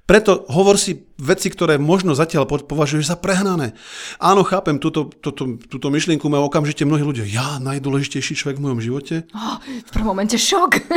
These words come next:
Speaker 2: <laughs> Čo
Speaker 1: Nie,
Speaker 2: ja?
Speaker 1: nie, nie je to arogantné? Všetci musia byť najprv dôležitejší, potom ja? Nie, s tým nesúhlasím.
Speaker 2: Na začiatok sa začne chváliť aj za bežné veci.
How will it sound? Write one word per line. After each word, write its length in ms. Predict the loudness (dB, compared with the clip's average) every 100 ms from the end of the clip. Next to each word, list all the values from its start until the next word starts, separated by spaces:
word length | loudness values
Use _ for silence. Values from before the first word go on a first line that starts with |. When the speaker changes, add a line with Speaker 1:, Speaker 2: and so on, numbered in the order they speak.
| 0
Speaker 2:
<laughs> 300 | -2 -4 2
Čo 240 | 4 6
Speaker 1:
Nie, 80 | 6
Speaker 2:
ja? 140 | 6 6
Speaker 1:
nie, 20 | 4 6
nie 100 | 6 6
je 60 |
to 80 | 4
arogantné? 640 | 2 2 2 0 2 2 2
Všetci 380 | -2 -4 -2 -2
musia 240 | 0 0
byť 160 | -2 0
najprv 240 | 0 0
dôležitejší, 580 | 0 0 0 0 -2 -2
potom 260 | -4 -2 0
ja? 140 | 0 -2 -6 -4
Nie, 260 | -2 -2
s 140 | -4 -4
tým 100 | -2
nesúhlasím. 640 | -2 -2 -2 -4 -8 -14 _ _
Speaker 2:
Na 220 | -8 -2 0
začiatok 480 | 0 0 -2 -2
sa 100 | -4
začne 300 | -4 -4 -4
chváliť 400 | -6 -4 -4 -4
aj 120 | -6 -4
za 120 | -2
bežné 400 | 2 2 2 0
veci. 420 | -2 -6 -8 -10